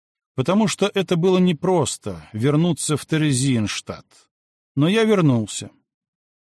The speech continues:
Как вам кажется, вы смогли изменить репутацию Мурмельштейна своим фильмом?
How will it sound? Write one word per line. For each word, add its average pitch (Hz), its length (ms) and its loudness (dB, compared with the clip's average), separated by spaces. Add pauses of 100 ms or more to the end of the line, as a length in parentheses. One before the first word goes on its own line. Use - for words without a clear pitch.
(760)
Как 160 240 0
вам 180 180 2
кажется, 127 480 0
вы 135 160 0
смогли 147 480 0
изменить 135 580 2
репутацию 135 800 0
Мурмельштейна 135 840 2
своим 123 380 0
фильмом? 90 420 -8